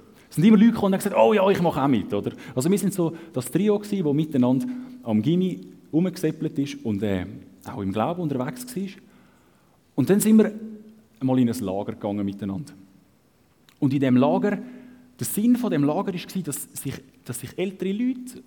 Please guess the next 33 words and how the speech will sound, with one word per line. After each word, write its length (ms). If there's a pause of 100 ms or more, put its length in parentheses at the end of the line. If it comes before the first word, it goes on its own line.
(160)
aus 180
anderen 340
Gemeinden 360
in 180
Junge 300
investieren. 580
Also 140
die 80
haben 60
extra 260
Leute 240
eingeladen, 320
die 80
sie 80
gefunden 240
haben, 100
ja, 160
die 140
haben 100
jetzt 180
noch 120
ein 60
bisschen 80
Potenzial. 720 (280)
Mal 120
schauen, 240
vielleicht 240
kann 120
man 80
die 100
ein 80
bisschen 140
fördern. 480